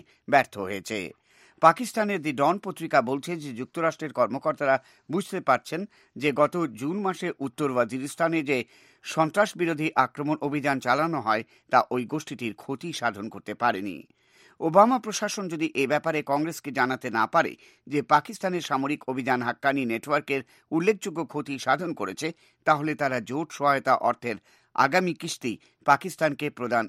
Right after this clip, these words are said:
স্থগিত রাখবে। আফগানিস্তানে মার্কিন সেনাবাহিনীকে সাহায্য করতে এই অর্থ পাকিস্তানকে দেয়া হয়। ইসলামাবাদে যুক্তরাষ্ট্রের দূতাবাস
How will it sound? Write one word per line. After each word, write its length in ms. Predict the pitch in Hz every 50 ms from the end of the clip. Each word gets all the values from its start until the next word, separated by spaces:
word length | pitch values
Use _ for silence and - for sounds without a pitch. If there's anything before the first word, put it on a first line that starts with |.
| -
স্থগিত 400 | - - - 160 151 131 120 - -
রাখবে। 340 | 104 98 87 85 98 101 87 - - _ _ _ _ _ _ _ -
আফগানিস্তানে 600 | 143 151 175 214 240 269 247 - - 214 202 185 175
মার্কিন 400 | 160 147 135 135 131 - 147 147
সেনাবাহিনীকে 640 | 135 - 143 123 113 110 120 123 135 156 147 - - 139
সাহায্য 340 | - 131 139 151 143 131 160 139
করতে 280 | - 110 101 - 120 113
এই 180 | 87 113 123 104
অর্থ 240 | 101 135 - - - 98 87 90 - _ _ _ _ _ -
পাকিস্তানকে 580 | 135 143 - 160 143 - 151 135 123 - - 123
দেয়া 220 | 110 113 107 98
হয়। 240 | 101 117 104 78 69 - - _ _ _ _ _ _ _ _ -
ইসলামাবাদে 640 | 156 - - 214 214 208 214 220 214 214 202 202 190
যুক্তরাষ্ট্রের 600 | 147 139 151 - - 165 165 160 - - 160 135
দূতাবাস 400 | 117 127 - 151 147 131 139 175